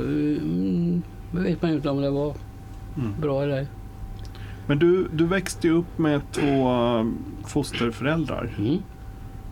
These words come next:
Speaker 2: Eh, du är, eller ursprungligen så är du från Stockholmstrakten,
Speaker 1: Ja,
Speaker 2: som jag
Speaker 1: eh,
Speaker 2: förstår det,
Speaker 1: Bränn-,
Speaker 2: Brännkyrka.
Speaker 1: Brännkyrka församling.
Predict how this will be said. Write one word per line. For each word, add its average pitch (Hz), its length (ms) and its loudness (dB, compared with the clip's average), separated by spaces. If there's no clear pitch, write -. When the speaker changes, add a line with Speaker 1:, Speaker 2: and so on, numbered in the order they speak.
Speaker 2:
Eh, 107 560 -2
du 147 180 2
är, 139 60 2
eller 151 140 2
ursprungligen 160 640 4
så 135 120 0
är 139 140 4
du 151 120 4
från 123 220 -2
Stockholmstrakten, 113 880 -2
Speaker 1:
Ja, 151 200 2
Speaker 2:
som - 100 2
jag - 120 2
Speaker 1:
eh, 147 60 2
Speaker 2:
förstår 143 180 2
det, 104 60 2
Speaker 1:
Bränn-, 107 140 0
Speaker 2:
Brännkyrka. 131 800 0
Speaker 1:
Brännkyrka 139 520 0
församling. 101 360 -2